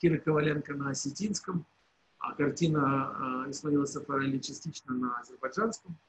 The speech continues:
Мы стараемся делать аутентичные картины, которые как бы проговаривают обстоятельства очень, а, точно и специфично, пытаясь от-, э, отрефлексировать ту жизнь, а, где происходит,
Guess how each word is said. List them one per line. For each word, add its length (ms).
Мы 80
стараемся 400
делать 300
аутентичные 800
картины, 460
которые 360
как 300
бы 240
проговаривают 680
обстоятельства 600
очень, 440
а, 440
точно 560
и 140
специфично, 840
пытаясь 680
от-, 200
э, 380
отрефлексировать 800
ту 80
жизнь, 400
а, 1000
где 140
происходит, 500